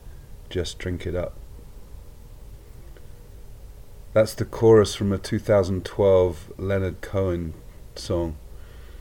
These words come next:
called Darkness from the album Old Ideas. And Leonard Cohen, uh, who died last year, of course, was such an incredible poet and singer,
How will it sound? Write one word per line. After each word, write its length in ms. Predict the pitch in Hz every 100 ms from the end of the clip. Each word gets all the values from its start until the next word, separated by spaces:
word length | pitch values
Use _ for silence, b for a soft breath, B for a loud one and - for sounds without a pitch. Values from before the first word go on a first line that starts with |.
| B B B B B -
called 240 | - 73
Darkness 720 | 92 90 - 87 82 - - - - - - - - - B B B B B B B B B B -
from 240 | - 90
the 140 | 87 87
album 400 | 85 82 85 87
Old 260 | 90 87
Ideas. 640 | 85 80 92 90 87 80 - B B B B B B - - - B B B B B B B B - - - -
And 120 | 101
Leonard 300 | 107 110 98
Cohen, 560 | - 107 107 95 92 85 - - - - -
uh, 420 | - - - 104
who 200 | 95 92
died 360 | - 95 95 90
last 320 | 90 87 -
year, 200 | 98 95
of 120 | 87
course, 320 | - 90 -
was 420 | 87 82 - - - B B B B B B -
such 360 | - 123 -
an 100 | 95
incredible 1000 | 85 85 78 - 110 101 90 80 80 78 -
poet 360 | - 95 85 80 - - - -
and 200 | - 87
singer, 440 | 80 - 92 85